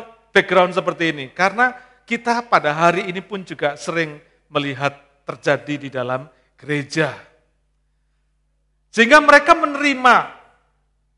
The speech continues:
bahwa mereka diselamatkan karena kasih karunia Yesus,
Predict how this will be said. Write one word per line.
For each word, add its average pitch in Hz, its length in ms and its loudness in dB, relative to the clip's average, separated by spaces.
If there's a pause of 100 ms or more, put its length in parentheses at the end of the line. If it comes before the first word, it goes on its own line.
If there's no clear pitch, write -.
bahwa 214 240 8
mereka 226 240 4
diselamatkan 330 800 4
karena 226 320 4
kasih 226 480 2
karunia 233 400 2
Yesus, 185 800 -2